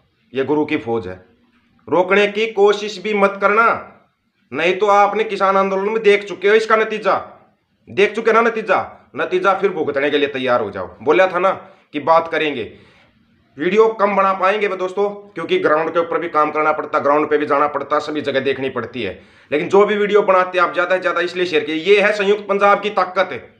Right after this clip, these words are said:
ये है संयुक्त पंजाब की ताकत जिसका हम बार बार जिक्र करते हैं। ये है हमारा संयुक्त पंजाब,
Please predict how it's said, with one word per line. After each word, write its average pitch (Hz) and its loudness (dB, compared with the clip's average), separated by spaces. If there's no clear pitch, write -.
ये 208 4
है 214 2
संयुक्त 233 -2
पंजाब 226 2
की 226 -2
ताकत 214 -2
जिसका 196 -4
हम 190 0
बार 185 2
बार 180 0
जिक्र 180 -8
करते 147 -6
हैं। 98 -8
ये 190 2
है 175 2
हमारा 151 2
संयुक्त 147 -6
पंजाब, 139 0